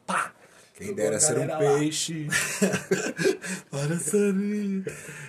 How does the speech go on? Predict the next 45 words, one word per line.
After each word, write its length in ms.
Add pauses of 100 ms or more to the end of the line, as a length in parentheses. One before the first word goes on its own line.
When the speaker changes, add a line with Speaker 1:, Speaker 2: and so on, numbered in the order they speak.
(320)
Speaker 1:
Entendeu? 560
E 240
jogou 240
a 20
galera 220
lá. 200
E 60
a 120
gente 160
tocou, 420
cara. 220
E, 480
e 100
na 160
época 420
o 60
pessoal 300
da 80
banda 180
era 140
muito 240
doido. 360
Tinha 200
um 40
Brizola, 600
né? 260 (280)
Doidão 560
também. 440 (320)
É, 80
na 120
época 280 (160)
a 60
gente 200
terminou, 600
tal, 260
de 140
tocar. 580 (540)
E 460
o 80
Brizola 400
veio 120
com 100
a 40
guitarra, 680 (120)
com, 160